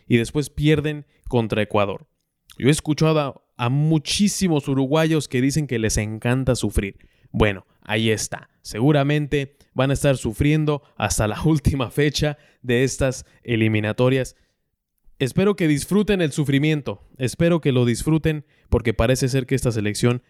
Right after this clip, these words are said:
va a sufrir. Y no sufre porque, porque son malos. Tienen una selección muy buena. Sufren porque quieren. Veamos la tabla de las eliminatorias, ya que los diez equipos han jugado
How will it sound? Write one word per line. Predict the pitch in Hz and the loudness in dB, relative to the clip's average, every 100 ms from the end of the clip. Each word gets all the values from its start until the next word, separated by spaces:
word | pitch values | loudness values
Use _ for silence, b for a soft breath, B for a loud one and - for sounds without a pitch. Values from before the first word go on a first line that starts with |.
| _ | _
va | 117 | 2
a | |
sufrir. | 113 110 113 113 B - | 2 0 -2 -4 B -6
Y | 233 | 0
no | 262 | 0
sufre | 254 254 226 220 | 2 0 2 2
porque, | 160 127 - 120 113 - _ _ _ | 0 -2 0 -2 -2 -6 _ _ _
porque | 165 139 147 | 2 2 0
son | 170 156 | 0 2
malos. | 147 135 104 | 0 0 -4
Tienen | - 170 160 | -4 -2 0
una | 170 143 | 0 0
selección | - 104 139 139 | -2 -2 0 0
muy | 131 | 0
buena. | 113 107 101 | 0 -2 -4
Sufren | - 165 156 | -2 0 0
porque | 110 - 104 | -2 -6 -12
quieren. | - 104 95 _ _ _ b b b - | -10 -8 -8 _ _ _ b b b -6
Veamos | 147 247 285 226 | 0 2 2 0
la | 135 - | 0 0
tabla | 165 185 202 208 170 - _ _ _ _ _ _ - | 0 2 2 0 -4 -12 _ _ _ _ _ _ -16
de | 135 131 127 123 120 113 - _ | -2 2 2 2 -2 -6 -12 _
las | - 139 135 127 | -4 0 2 2
eliminatorias, | 123 120 120 117 117 139 139 135 120 | 0 0 0 -2 0 2 2 2 0
ya | 127 | -2
que | 123 123 110 107 | 0 0 0 0
los | 117 110 110 | 0 -2 -2
diez | 123 127 123 - | 0 0 -2 -6
equipos | 117 - 117 123 - b b b | -2 0 2 2 -2 b b b
han | - 135 160 151 _ | -2 0 0 -6 _
jugado | - 131 - 123 113 127 131 139 | -4 -2 2 2 2 0 0 -4